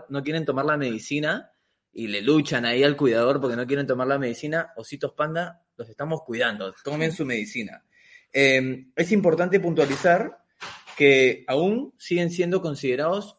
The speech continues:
una especie vulnerable. Eh, por lo tanto, en China se va a construir un gran parque nacional de veintisiete mil kilómetros cuadrados para, eh, poder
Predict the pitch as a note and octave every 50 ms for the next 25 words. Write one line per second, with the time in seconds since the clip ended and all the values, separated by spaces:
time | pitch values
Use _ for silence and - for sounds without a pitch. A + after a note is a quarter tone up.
0 | _ - E3 F3 F3 F3 E3 - - F3 F3 F3 - G#3 G#3 - - - A#2+ C#3
1 | D3 C#3 B2 A#2+ A#2 A#2+ D3 D3 B2+ A2 G2+ G2 F#2 - _ _ _ _ _ _
2 | _ _ _ _ _ A#2+ B2 A#2+ A2+ A2+ A2+ A2 G#2+ A2 C3 B2 A#2+ B2 A#2+ E3+
3 | E3+ F3 E3+ E3+ - - C3 B2+ - - E3+ E3+ F3 E3+ E3+ D3+ C3+ C#3+ C#3+ D#3+
4 | D#3+ - - D3 D3 D#3 D#3 D3+ D3 C#3+ D3+ D#3+ E3+ E3+ E3+ F3 E3+ E3 - E3+
5 | D#3 D3 C#3+ - C#3 B2 B2 C#3 D3+ F3+ - - _ _ _ _ _ _ _ _
6 | _ _ _ B2 A#2+ A#2 A#2 A#2+ A#2+ A#2+ A#2+ A2+ - - C3 C3 B2 A#2+ C3+ D#3+
7 | F3 D3 - - B2 A#2+ C#3 D3 D3+ D3 D3 C#3+ - C3 A#2 A2+ A#2+ B2 D3 C#3+
8 | C3 C3+ D3 G3 D#4 - - _ _ _ _ _ _ _ _ _ _ _ _ _
9 | _ _ _ _ _ C3 B2 B2+ B2 B2 A#2+ A#2 - - - - B2 B2 A#2+ A#2+
10 | A#2+ A#2 A#2 G#2+ - - C3 C3+ D3+ E3+ F3 F3 -